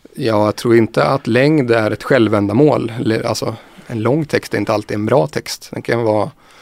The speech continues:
substanslös eller bara tråkig. Eh, så, eh, s-, det är nog inte bara att det är långt. Eh, men jag tror och hoppas att folk, eh,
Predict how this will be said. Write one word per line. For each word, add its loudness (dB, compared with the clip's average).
substanslös 0
eller -2
bara 0
tråkig. -4
Eh, -4
så, -4
eh, -4
s-, -8
det -8
är 0
nog 0
inte -8
bara 4
att -2
det 0
är 0
långt. 0
Eh, -2
men 2
jag 0
tror 2
och 2
hoppas -2
att -4
folk, -4
eh, 0